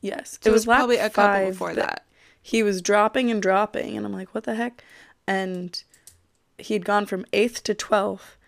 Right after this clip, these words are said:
Speaker 1: and there was massive damage on his side pod. Like, it was basically gone.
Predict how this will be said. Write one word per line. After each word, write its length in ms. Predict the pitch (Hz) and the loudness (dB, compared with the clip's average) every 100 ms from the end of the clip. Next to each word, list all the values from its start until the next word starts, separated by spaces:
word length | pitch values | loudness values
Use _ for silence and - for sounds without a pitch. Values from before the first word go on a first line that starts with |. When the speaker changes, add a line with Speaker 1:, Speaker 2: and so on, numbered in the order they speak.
| _ _ - | _ _ -8
Speaker 1:
and 100 | 180 | -4
there 80 | 185 | -4
was 140 | 175 | -4
massive 580 | 185 190 214 240 247 220 | -4 -2 2 2 0 0
damage 300 | 220 208 202 | 0 0 -2
on 80 | 196 | -4
his 100 | 185 | -4
side 260 | - 190 | -2 -2
pod. 200 | 180 - | -4 -8
Like, 120 | 196 185 | -6 -4
it 60 | |
was 100 | 180 | -2
basically 400 | 185 180 196 165 - | 0 -2 -4 -8 -2
gone. 520 | 185 185 - - 240 | 0 0 -2 -6 -8